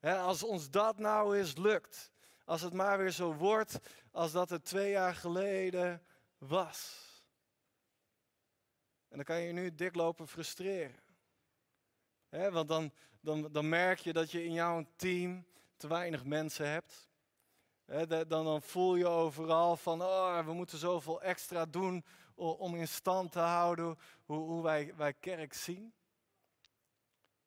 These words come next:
Maar wat nou als dat niet per se de bedoeling is? Ook al is het niet,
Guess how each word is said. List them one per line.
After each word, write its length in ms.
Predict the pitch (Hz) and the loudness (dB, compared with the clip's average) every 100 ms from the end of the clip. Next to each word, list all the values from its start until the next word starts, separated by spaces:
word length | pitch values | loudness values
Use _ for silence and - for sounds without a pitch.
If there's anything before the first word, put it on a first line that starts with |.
| _ _ | _ _
Maar 160 | - 143 | -6 -2
wat 240 | 160 196 | 0 0
nou 380 | 175 170 143 110 - _ _ _ _ _ _ _ _ _ _ _ _ _ _ | 0 0 0 -6 -20 _ _ _ _ _ _ _ _ _ _ _ _ _ _
als 200 | 156 139 | -6 -2
dat 340 | 165 175 - - _ _ _ _ - | 0 -2 -8 -20 _ _ _ _ -10
niet 220 | 165 - | -10 -6
per 140 | 160 | -6
se 640 | 131 165 170 170 165 156 - _ _ _ _ | 0 2 4 4 0 -6 -14 _ _ _ _
de 140 | - 131 | -16 -12
bedoeling 520 | 139 185 190 143 127 | -6 -2 -2 -4 -8
is? 320 | - - - - _ _ _ _ _ | -20 -20 -20 -20 _ _ _ _ _
Ook 200 | 151 147 | -6 0
al 120 | 165 | 2
is 140 | 170 175 | 0 -2
het 120 | 160 | -6
niet, 340 | 170 170 - | -6 -6 -12